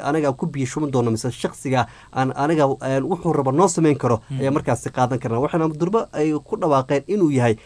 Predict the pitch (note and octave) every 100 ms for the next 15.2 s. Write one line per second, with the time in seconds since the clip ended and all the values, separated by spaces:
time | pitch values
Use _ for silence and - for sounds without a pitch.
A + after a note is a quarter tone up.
0 | - C3+ C#3+ C#3+ B2 C3 B2+ A2+ C#3 B2
1 | G#2 - - - D#3+ D#3 C3+ D#3 D3 C3+
2 | E3 D#3 C3+ C3+ A#2+ - D#3+ E3 D3 C3
3 | - C#3 - - - C3 D#3+ D#3 D3+ C#3
4 | C3 C3+ C3 F3 C3 A2+ A#2 A#2+ A2+ -
5 | - - C3+ C3 F#3 E3 D3+ C#3 D#3 D#3
6 | D#3+ D3 C3+ E3 - C#3 C#3 - C3 C3+
7 | C3+ C3 C3 C3+ D3+ C3 D3 D3 C#3+ D#3
8 | D3+ C#3+ - - B2+ B2 D#3+ C#3 C3+ B2
9 | A#2 - D3 E3+ E3 C#3+ A#2+ A2 A2+ A#2
10 | A#2+ D#3+ D3+ C#3+ C#3 C3 A#2+ D#3 C#3+ C#3
11 | B2 D3+ C#3+ C#3 C#3 C3 B2+ D3 C3+ -
12 | - - F3 E3+ D3+ C3+ C#3+ E3+ - C#3
13 | C3+ E3+ D#3+ C3+ C3+ C#3+ B2+ A2 - -
14 | C3 D3 C3+ C3+ - C#3+ C3 A#2 A#2 A2+
15 | A2